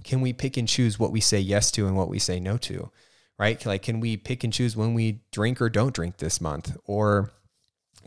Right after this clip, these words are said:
can we get enough food and protein in before we go to some of these events? Or when we're at these events, could we say no to some of the appetizers, knowing that we're gonna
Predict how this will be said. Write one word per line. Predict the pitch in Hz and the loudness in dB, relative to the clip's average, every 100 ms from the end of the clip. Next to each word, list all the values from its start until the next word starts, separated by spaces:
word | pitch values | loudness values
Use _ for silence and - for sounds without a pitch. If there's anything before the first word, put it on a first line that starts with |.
| - | 0
can | 120 | 2
we | 117 113 | 4 2
get | 107 123 123 - | 4 4 4 -2
enough | 107 110 107 | -2 -2 -2
food | - 123 117 | -2 0 0
and | 101 | 0
protein | - 123 - 110 | 0 -2 0 0
in | 101 | 0
before | 104 90 127 127 | 0 0 4 4
we | 104 | 4
go | 95 90 | 2 0
to | - - | 0 0
some | 104 95 | 0 0
of | |
these | 92 92 | -2 -4
events? | - 82 73 - - | -4 -6 -4 -4 0
Or | 131 127 117 117 - - - - _ | 4 6 6 2 -6 -20 -20 -20 _
when | 107 | 0
we're | 107 | 4
at | 113 131 | 4 4
these | 113 | 2
events, | 104 101 110 | 4 2 2
could | - 110 | 0 0
we | 107 | 2
say | 117 | 2
no | 113 113 | 2 2
to | 107 | 2
some | 113 | 2
of | 104 | 2
the | 98 | 2
appetizers, | 104 117 - 98 98 95 | 2 0 0 0 0 0
knowing | 104 110 107 | 4 4 4
that | 104 | 2
we're | 107 | 0
gonna | 104 101 98 92 | 2 2 2 0